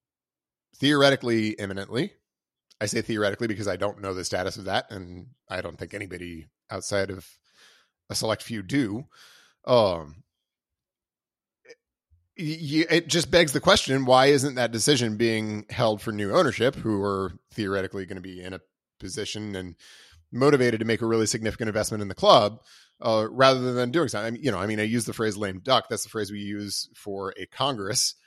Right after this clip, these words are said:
uh, after, after an election, but before the new Congress is sworn in. And that's, that, that just describes the situation that we're in now with ownership. And it would be like if Congress in a lame duck session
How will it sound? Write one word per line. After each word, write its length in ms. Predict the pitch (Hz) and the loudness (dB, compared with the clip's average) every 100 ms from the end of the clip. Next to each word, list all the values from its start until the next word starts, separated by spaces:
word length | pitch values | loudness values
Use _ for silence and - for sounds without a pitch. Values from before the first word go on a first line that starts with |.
| _ _ _ | _ _ _
uh, 380 | - 104 101 98 - | -4 -2 0 -2 -2
after, 720 | 107 104 - 110 101 98 98 - | 0 0 -4 -6 -4 -6 -8 -2
after 320 | 113 - 117 | -2 0 -2
an 100 | 107 | 0
election, 480 | 104 135 - 104 117 | 2 2 2 -4 -2
but 160 | 113 | -4
before 280 | - - 110 | -4 -4 -4
the 100 | 98 | -2
new 160 | 101 117 | 0 0
Congress 600 | - 104 98 95 - - | 0 -4 -4 -4 -4 -6
is 140 | - 101 | -6 -6
sworn 300 | 98 98 98 | -6 -6 -4
in. 380 | 135 101 113 131 _ _ _ _ - | -2 -2 -6 -12 _ _ _ _ -6
And 160 | 151 | 0
that's, 200 | 180 - 147 | 0 0 -2
that, 200 | 139 170 165 | 0 -2 -2
that 200 | 143 151 | 0 0
just 200 | 156 151 | 0 -4
describes 560 | 135 - 123 139 143 127 | -2 0 4 4 2 -2
the 100 | 139 | -2
situation 520 | 156 147 143 - 254 | -2 2 0 0 -4
that 140 | - | -8
we're 140 | 95 - | -12 -16
in 60 | _ _ _ _ - | _ _ _ _ -4
now 340 | 113 95 90 | -2 0 -2
with 140 | 85 | -2
ownership. 460 | 101 92 85 87 87 _ _ _ _ _ 131 | -4 -6 -8 -10 -12 _ _ _ _ _ 0
And 180 | 139 | 2
it 140 | 143 151 | 4 2
would 180 | 156 120 | 2 2
be 400 | 139 151 151 156 | 4 4 4 2
like 300 | 147 143 139 | 2 2 2
if 220 | 131 - | -2 -2
Congress 520 | 160 196 120 127 - | 0 2 2 -2 -2
in 120 | 131 | -2
a 80 | 135 | 0
lame 240 | 127 135 | 0 0
duck 220 | 117 156 - | 0 0 0
session 460 | 110 92 123 165 | -4 -6 -8 -12